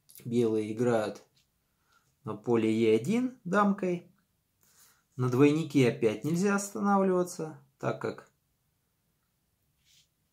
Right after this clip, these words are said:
если они остановятся, допустим, на поле Ц семь, то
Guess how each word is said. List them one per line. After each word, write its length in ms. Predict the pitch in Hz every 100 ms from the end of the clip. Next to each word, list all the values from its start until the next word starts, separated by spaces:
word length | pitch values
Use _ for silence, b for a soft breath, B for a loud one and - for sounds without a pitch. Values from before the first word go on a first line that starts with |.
| _ _ _
если 340 | - 131 135 131
они 240 | 131 131
остановятся, 600 | 117 - 147 151 139 135
допустим, 480 | 120 - 127 - 123
на 80 | 123
поле 300 | - 139 131
Ц 180 | 135 139
семь, 480 | - 247 269 135 - - _ _ _ _ _
то 440 | 170 220 156 -